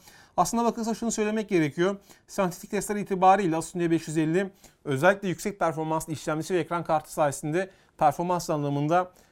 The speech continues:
bu sınıftaki bazı bilgisayarların önüne geçmeye başlıyor. Bunu net bir şekilde söyleyebiliriz ama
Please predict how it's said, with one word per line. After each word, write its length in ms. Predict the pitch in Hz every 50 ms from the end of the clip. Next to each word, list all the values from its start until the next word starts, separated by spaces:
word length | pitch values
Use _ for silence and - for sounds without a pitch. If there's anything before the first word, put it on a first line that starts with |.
| _ _ _
bu 80 | 180 175
sınıftaki 400 | - - 175 160 156 147 151 147
bazı 260 | 165 175 175 160 160
bilgisayarların 400 | 156 139 135 - 143 135 135 135
önüne 200 | 147 151 160 160
geçmeye 300 | 151 147 - 165 170 165
başlıyor. 340 | 156 143 - - 143 127 117
Bunu 180 | 131 139 139
net 160 | 147 156 151 -
bir 60 | 117
şekilde 240 | 127 117 127 147 156
söyleyebiliriz 580 | - - 135 131 127 131 127 120 113 110 135
ama 220 | 185 185 190 190